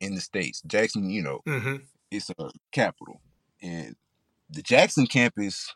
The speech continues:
Speaker 1: was way, way downgraded than the, uh, the Raymond campus. And the Raymond campus was nothing special.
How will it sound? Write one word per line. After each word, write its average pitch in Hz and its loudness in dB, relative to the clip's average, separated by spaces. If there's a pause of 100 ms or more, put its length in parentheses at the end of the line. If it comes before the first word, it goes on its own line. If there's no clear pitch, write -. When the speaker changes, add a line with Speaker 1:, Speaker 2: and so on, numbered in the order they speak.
Speaker 1:
was 85 -6 (300)
way, 92 2 (140)
way 90 -4 (460)
downgraded 90 -4 (720)
than 82 -2
the, 80 -6
uh, 60 -2
the 67 -8
Raymond 90 0
campus. 76 -4
And 69 -8
the 76 -6
Raymond 110 4
campus 92 -2
was 76 -16
nothing 87 0
special. 76 -6